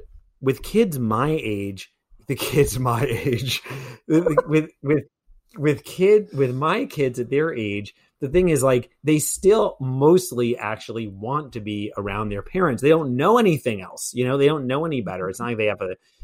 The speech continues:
driver's license or they can go see their friends or, you know, do anything or go to the movies or whatever.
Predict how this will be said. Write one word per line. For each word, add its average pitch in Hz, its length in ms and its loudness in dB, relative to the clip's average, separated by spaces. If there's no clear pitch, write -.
driver's 123 400 4
license 110 340 0
or 110 60 -4
they 110 100 4
can 104 200 -4
go 110 260 2
see 107 240 -4
their 98 160 -2
friends 104 360 -2
or, 95 220 -4
you 98 120 -4
know, 92 100 -4
do 107 260 0
anything 101 360 0
or 92 80 -8
go 101 240 0
to 104 80 0
the 92 80 -6
movies 98 640 -6
or 87 220 -6
whatever. 113 600 4